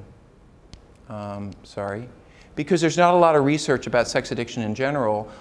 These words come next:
or compulsive sexual behavior outside of the prison system. So, for example, we have a clinic that has, mm, maybe a hundred people a week, may, or more, depending on the week, coming in for sexual disorders treatment. We get offenders in there,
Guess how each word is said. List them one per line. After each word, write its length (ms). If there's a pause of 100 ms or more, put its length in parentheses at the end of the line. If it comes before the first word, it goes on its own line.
(140)
or 100
compulsive 520
sexual 400
behavior 480
outside 420
of 60
the 60
prison 300
system. 460 (380)
So, 400 (140)
for 100
example, 280
we 120
have 100
a 80
clinic 440
that 120
has, 520 (500)
mm, 500
maybe 240
a 80
hundred 240
people 260
a 60
week, 380 (120)
may, 180
or 120
more, 480
depending 300
on 100
the 80
week, 240 (220)
coming 280
in 120
for 100
sexual 340
disorders 440
treatment. 400 (360)
We 120
get 140
offenders 420
in 120
there, 320